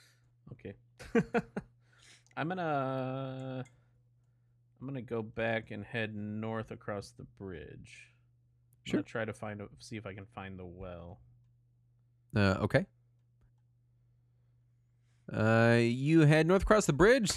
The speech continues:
Speaker 2: Uh, there appears to be another inn. Uh, uh, that's that big building right to the, uh, northeast of you.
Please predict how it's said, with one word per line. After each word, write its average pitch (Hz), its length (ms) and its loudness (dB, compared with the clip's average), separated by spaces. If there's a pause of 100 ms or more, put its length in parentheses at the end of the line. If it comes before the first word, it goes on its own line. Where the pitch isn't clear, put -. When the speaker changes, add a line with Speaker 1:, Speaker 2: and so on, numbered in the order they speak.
(120)
Speaker 2:
Uh, 147 180 8
there 185 120 8
appears 226 260 4
to 190 60 -2
be 247 120 4
another 202 760 6 (120)
inn. 170 420 4 (560)
Uh, 123 460 6 (160)
uh, 113 320 6
that's 123 180 2
that 127 180 2
big 139 200 4
building 139 320 6
right 127 220 4
to 135 100 -4
the, 117 360 0
uh, 92 240 -4
northeast 120 560 -2
of 131 120 -4
you. 131 240 -2